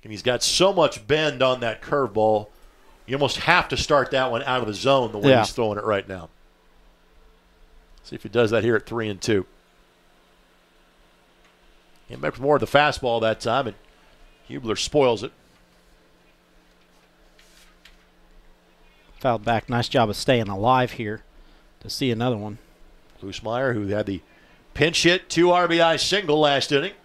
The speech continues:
Speaker 1: awaits on deck. Again, the pop-up. Rosenbaum will watch it head back above our heads.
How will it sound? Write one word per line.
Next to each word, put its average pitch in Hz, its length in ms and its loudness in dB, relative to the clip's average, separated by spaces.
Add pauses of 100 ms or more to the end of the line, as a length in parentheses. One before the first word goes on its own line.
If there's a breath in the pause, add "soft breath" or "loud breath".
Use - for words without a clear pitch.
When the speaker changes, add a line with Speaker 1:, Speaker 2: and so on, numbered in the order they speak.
(180)
Speaker 1:
awaits 165 360 0
on 170 220 2
deck. 160 260 2 (4000)
Again, 139 240 -2
the 139 60 -2
pop-up. 165 580 2 (1500)
Rosenbaum 117 500 -6
will 110 120 -2
watch 127 260 2
it 120 120 -6 (1120)
head 113 160 -20
back 123 200 -6
above 120 280 0
our 123 200 4
heads. 113 360 -6